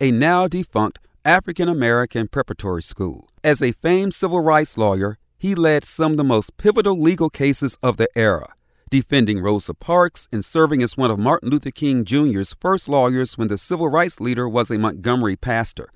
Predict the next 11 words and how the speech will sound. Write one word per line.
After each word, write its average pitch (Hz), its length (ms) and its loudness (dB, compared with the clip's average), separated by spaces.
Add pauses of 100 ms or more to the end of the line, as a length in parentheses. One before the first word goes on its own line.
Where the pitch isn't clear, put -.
(280)
Gray 160 400 4
also 185 420 4
served 147 500 2
as 104 260 -2
legal 175 380 -2
counsel 101 600 -6 (140)
for 104 160 -4
Tuskegee 185 640 -8
syphilis 135 500 -4
study 123 440 0
victims. - 640 -10